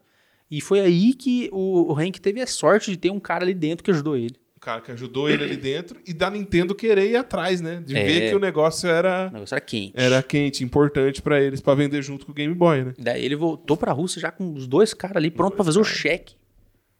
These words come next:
Speaker 1: E nisso que eles fizeram, eles tiveram que sair vazado da
Speaker 2: Vazado,
Speaker 1: Rússia, ele
Speaker 2: porque tinha
Speaker 1: podia
Speaker 2: que
Speaker 1: já tá
Speaker 2: levar
Speaker 1: indo
Speaker 2: o
Speaker 1: atrás.
Speaker 2: documento embora de qualquer jeito, né?
Speaker 1: É, e foi muito legal
Speaker 2: Foi
Speaker 1: isso aí,
Speaker 2: muito
Speaker 1: cara.
Speaker 2: legal,
Speaker 1: Foi muito
Speaker 2: verdade,
Speaker 1: legal.
Speaker 2: muito foda.
Speaker 1: Eles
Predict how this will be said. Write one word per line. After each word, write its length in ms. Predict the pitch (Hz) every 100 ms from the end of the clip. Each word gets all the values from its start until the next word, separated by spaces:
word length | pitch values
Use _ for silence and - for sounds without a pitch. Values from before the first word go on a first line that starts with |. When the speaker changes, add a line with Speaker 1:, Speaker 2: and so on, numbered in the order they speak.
| _ _ _ -
Speaker 1:
E 200 | 160 196
nisso 220 | 202 -
que 80 | 208
eles 160 | 202
fizeram, 540 | - 220 143 143 190 240
eles 120 | 196
tiveram 280 | - 196 220
que 80 |
sair 320 | - 214 233 - -
vazado 720 | 156 151 - 214 123 151 196
da 100 | 180
Speaker 2:
Vazado, 220 | 131 135 160
Speaker 1:
Rússia, 160 | 117
ele 100 | 139
Speaker 2:
porque 100 | -
tinha 100 | 160
Speaker 1:
podia 100 | 151
Speaker 2:
que 0 |
Speaker 1:
já 60 | 147
tá 60 | 135
Speaker 2:
levar 120 | 131
Speaker 1:
indo 40 |
Speaker 2:
o 20 |
Speaker 1:
atrás. 180 | 139 147
Speaker 2:
documento 280 | 147 147 147
embora 320 | 151 135 139
de 100 | 143
qualquer 300 | 147 139 151
jeito, 240 | 175 208 170
né? 80 | 113
Speaker 1:
É, 600 | 113 113 127 143 127 107
e 20 |
foi 140 | - 117
muito 160 | 156
legal 340 | 269 139 110 107
Speaker 2:
Foi 80 |
Speaker 1:
isso 80 | 123
aí, 60 | 113
Speaker 2:
muito 80 | 147
Speaker 1:
cara. 60 |
Speaker 2:
legal, 220 | 165 156 156
Speaker 1:
Foi 120 | -
muito 120 | 143
Speaker 2:
verdade, 180 | 165 156
Speaker 1:
legal. 180 | 135 123
Speaker 2:
muito 140 | 131
foda. 200 | - 143
Speaker 1:
Eles 140 | 131